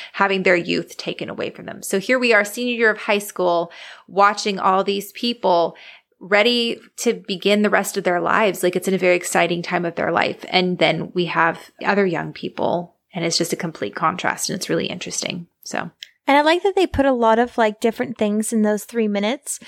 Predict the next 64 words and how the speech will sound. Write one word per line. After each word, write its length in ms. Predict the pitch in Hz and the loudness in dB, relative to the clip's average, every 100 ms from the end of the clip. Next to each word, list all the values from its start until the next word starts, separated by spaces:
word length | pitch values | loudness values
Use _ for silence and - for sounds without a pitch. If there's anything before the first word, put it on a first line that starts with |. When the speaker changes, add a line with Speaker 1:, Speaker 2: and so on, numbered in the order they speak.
| - - - | -20 -10 -2
Speaker 2:
And 120 | 233 | 2
so 120 | 233 | 4
I'll 80 | 226 | 2
kind 180 | 233 220 | 2 0
of 80 | |
highlight 440 | - 226 220 208 196 | 2 2 4 2 2
a 60 | |
lot 180 | 214 202 | 0 0
of 40 | 202 | 0
those 200 | 202 202 | 0 0
things 360 | - 190 196 214 | -2 -2 -6 -4
real 180 | 196 190 | -4 -2
quick. 360 | 196 196 - - | -2 -4 -6 -2
Um, 360 | 214 202 196 | 2 2 0
one 300 | 202 226 226 | -6 -2 0
of 120 | 226 220 | 2 2
them 160 | 226 | 2
was 160 | 220 220 | 2 2
that 240 | 208 - _ _ | 0 0 _ _
Oz 240 | 214 202 214 | 2 2 0
is 160 | 220 | -6
a 60 | 262 | -6
senior 360 | - 208 196 | -4 -2 0
again, 460 | 185 196 190 202 240 - | -2 -2 -4 -4 -4 -2
Speaker 1:
<laughs> 520 | 330 285 392 359 339 | -2 -2 -4 0 2
Speaker 2:
um, 420 | 220 202 190 202 - | 4 4 2 -4 -6
which 180 | 226 247 | -6 -4
is 160 | 226 | -4
kind 160 | - 294 | 2 2
of 100 | 349 | 2
a 80 | 302 | 0
fu-, 160 | - | 2
it's 200 | 285 254 | 0 0
a 40 | 339 | -4
funny 280 | - 269 269 | 0 2 2
Speaker 1:
You 60 | |
can 80 | 440 | 2
tell 140 | 403 415 | 2 2
Speaker 2:
thing. 80 | 349 | 2
Speaker 1:
Willow's 380 | 294 370 370 | 0 0 -4
wrestling 500 | 294 269 269 302 269 | -4 -4 -2 -4 -2
with 160 | 269 277 320 | -2 -4 -2
it. 540 | 359 440 508 494 440 | -2 -2 -4 -4 -4
<laughs> 240 | 415 370 359 | 2 4 6
Speaker 2:
Yeah. 320 | 311 302 320 294 - - 480 - - - | 6 6 4 -2 -18 -18 -18 -16 -18 -16
She's 180 | - 370 | -10 0
like, 140 | 415 415 | 0 0
"How 120 | 392 | 2
do 60 | 427 | 4
you 40 | |
expect 280 | 440 - 415 | 2 0 0
me 80 | 392 | 2
to 20 | |
respond 380 | 359 - 381 466 | 2 2 2 2
to 80 | 330 | 0
this 160 | 277 | -2
kind 180 | - 330 | 0 0
of 60 | 302 | 2
news?" 300 | 339 302 269 | 2 0 -2
And 100 | 247 | -4
he's 100 | 254 | -4
like, 180 | 247 | -2
"Well, 180 | 226 226 | 2 4
I 340 | 214 196 196 | 6 4 0